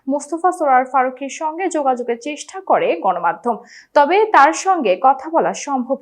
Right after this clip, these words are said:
হয়নি। পরে বেলা এগারোটায় ফারুকী তার ভেরিফাইড Facebook পেজে নিজেকে সৈয়দ জামিল আহমেদের গুণমুগ্ধ ভক্ত উল্লেখ করে লিখেছেন, "সৈয়দ জামিল আহমেদের কাজের একজন গুণমুগ্ধ আমি।" সম্ভবত ওনার কাজ নিয়ে বাংলাদেশের কোনো পত্রিকায় ছাপা হওয়া সবচেয়ে বিস্তারিত লেখাটা আমি লিখেছিলাম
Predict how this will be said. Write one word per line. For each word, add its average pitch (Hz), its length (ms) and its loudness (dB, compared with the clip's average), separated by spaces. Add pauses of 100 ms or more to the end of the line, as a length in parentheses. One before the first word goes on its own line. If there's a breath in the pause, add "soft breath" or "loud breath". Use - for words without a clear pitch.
হয়নি। 185 280 -8 (300)
পরে 233 240 4
বেলা 220 280 2
এগারোটায় 254 400 0
ফারুকী 320 400 0
তার 196 180 -4
ভেরিফাইড 294 500 0 (120)
Facebook 330 420 -2
পেজে 262 260 0
নিজেকে 233 380 -6
সৈয়দ 330 460 -2
জামিল 254 380 -2
আহমেদের 339 500 -2
গুণমুগ্ধ 277 840 -8
ভক্ত 247 440 -4
উল্লেখ 240 420 -4
করে 208 160 -4
লিখেছেন, 196 480 -6 (400 loud breath)
"সৈয়দ 381 260 2
জামিল 330 300 4
আহমেদের 381 400 0
কাজের 262 380 4
একজন 240 380 0
গুণমুগ্ধ 294 580 -8
আমি।" 180 220 -4 (680)
সম্ভবত 359 600 0
ওনার 220 380 0
কাজ 247 420 2
নিয়ে 202 220 -2
বাংলাদেশের 214 760 -4
কোনো 233 320 -4
পত্রিকায় 330 680 0
ছাপা 302 440 0
হওয়া 294 340 2
সবচেয়ে 359 560 -6
বিস্তারিত 269 540 -6
লেখাটা 214 520 -2
আমি 185 300 -6
লিখেছিলাম 254 680 -6